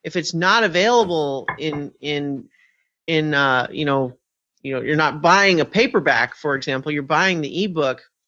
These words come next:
I think for a long time people thought of ebook as, like, inherently lesser. Like, well, you're not getting print, but you're getting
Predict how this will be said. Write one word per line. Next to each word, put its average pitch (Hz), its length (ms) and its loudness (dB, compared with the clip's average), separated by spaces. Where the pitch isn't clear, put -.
I 156 120 0
think 226 240 0
for 208 160 -4
a 196 80 4
long 190 320 2
time 190 320 0
people 175 320 -10
thought 175 320 4
of 160 220 -2
ebook 165 420 -2
as, 151 200 -2
like, 139 360 -2
inherently 175 720 2
lesser. 147 680 -2
Like, 143 320 -2
well, 156 160 2
you're 165 100 2
not 190 180 4
getting 151 220 0
print, - 540 -4
but - 240 -8
you're 131 80 -12
getting - 340 -10